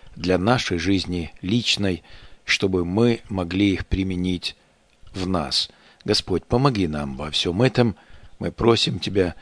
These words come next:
во имя Иисуса Христа, нашего Господа. Аминь. Итак, друзья, сегодня мы приступаем, как я сказал, к изучению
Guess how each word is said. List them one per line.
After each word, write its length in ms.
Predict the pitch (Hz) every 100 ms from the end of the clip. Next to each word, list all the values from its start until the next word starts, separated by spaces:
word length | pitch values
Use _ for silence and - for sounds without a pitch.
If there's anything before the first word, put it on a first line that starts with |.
| - _ _
во 160 | 92 95
имя 320 | 135 139 110
Иисуса 460 | 92 - 90 - -
Христа, 420 | 90 85 - 78
нашего 540 | 92 107 - 98 98
Господа. 720 | 85 85 85 - 87 85 85 - _ _ _ _ _
Аминь. 380 | 98 69 50 50 - _ _ _ _ _ _ - - - -
Итак, 440 | - 95 95 78 -
друзья, 440 | 90 90 95 117 104 - - - - - - - - -
сегодня 640 | - 131 156 135 135 113 - - - - -
мы 380 | 104 107 107 85
приступаем, 640 | - 92 - 87 95 92 78 -
как 220 | 76 -
я 80 | 87
сказал, 460 | - 87 92 85 78
к 80 |
изучению 680 | 90 87 - 104 98 90 82